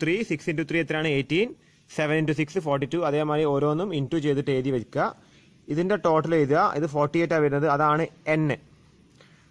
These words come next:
ഇതിൻ്റെ ടോട്ടലാണെന്ത്? സിഗ്മ എഫ് എക്സ്. അപ്പോൾ ഇത് രണ്ടും കിട്ടിയാൽ നമുക്ക് എന്ത് കിട്ടും? നമുക്ക് ആക്ച്വൽ മീൻ കിട്ടും. അപ്പോൾ മീൻ എത്രയാണ് വരുന്നത് ഇവിടെ?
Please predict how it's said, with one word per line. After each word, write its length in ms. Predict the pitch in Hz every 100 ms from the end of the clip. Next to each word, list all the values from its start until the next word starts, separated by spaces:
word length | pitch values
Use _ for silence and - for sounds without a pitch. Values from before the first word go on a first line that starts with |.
| _ _ -
ഇതിൻ്റെ 240 | 151 190 196
ടോട്ടലാണെന്ത്? 500 | 180 165 170 160 151 151 151
സിഗ്മ 240 | 147 160 175 170 147
എഫ് 160 | 147 147
എക്സ്. 180 | - - - 139
അപ്പോൾ 120 | 165 165
ഇത് 100 | 185
രണ്ടും 180 | 180 180 165
കിട്ടിയാൽ 200 | 175 165
നമുക്ക് 160 | 160
എന്ത് 100 | 160 156
കിട്ടും? 220 | 156 147 139
നമുക്ക് 220 | 139 165 139
ആക്ച്വൽ 340 | 143 - 185 214 143
മീൻ 180 | 143 151 120
കിട്ടും. 200 | 90 104 _ _ - _ _ _ _ _ _ _ _ _ 131
അപ്പോൾ 160 | 139 160 147
മീൻ 160 | 156 165
എത്രയാണ് 260 | 165 160 151
വരുന്നത് 240 | 151 151 139
ഇവിടെ? 180 | 156